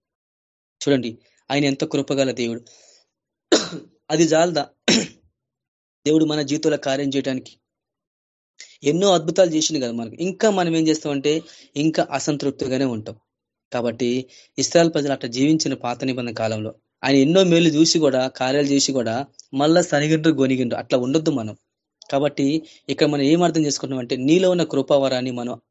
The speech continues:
ప్రజ్వలింపజేయాలా, స్టిరప్ చేయాలా దాన్ని. కాబట్టి ఇక్కడ ఏం చే-, వాక్యాన్ని చూడండి, ప్రజలందరూ వ్యాపింపజేయటం, ప్రతి దేవుని వాక్యాన్ని, నీలో ఉన్న దేవుని సత్యాన్ని నువ్వేం చేయాలా? ప్రజ్వలింపజేయాలా.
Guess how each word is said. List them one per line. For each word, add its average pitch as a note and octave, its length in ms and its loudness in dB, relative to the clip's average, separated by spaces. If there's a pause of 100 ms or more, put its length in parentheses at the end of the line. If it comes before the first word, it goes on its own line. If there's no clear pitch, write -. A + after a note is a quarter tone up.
(140)
ప్రజ్వలింపజేయాలా, B2 800 -2
స్టిరప్ C3+ 460 0
చేయాలా A2+ 180 -4
దాన్ని. G#2 280 -10 (500)
కాబట్టి D3+ 560 2 (220)
ఇక్కడ C#3+ 200 0
ఏం D#3 100 4
చే-, D3 160 2
వాక్యాన్ని E3 800 2 (1000)
చూడండి, C#3 340 0 (380)
ప్రజలందరూ E3 580 4
వ్యాపింపజేయటం, C#3+ 1000 -2 (680)
ప్రతి C#3+ 240 -2
దేవుని E3 400 2
వాక్యాన్ని, C#3 440 -4
నీలో C#3+ 200 0
ఉన్న D#3 140 0
దేవుని C#3+ 360 -2
సత్యాన్ని C3+ 580 -4 (340)
నువ్వేం C#3 220 4
చేయాలా? D3 320 0 (420)
ప్రజ్వలింపజేయాలా. B2+ 840 -2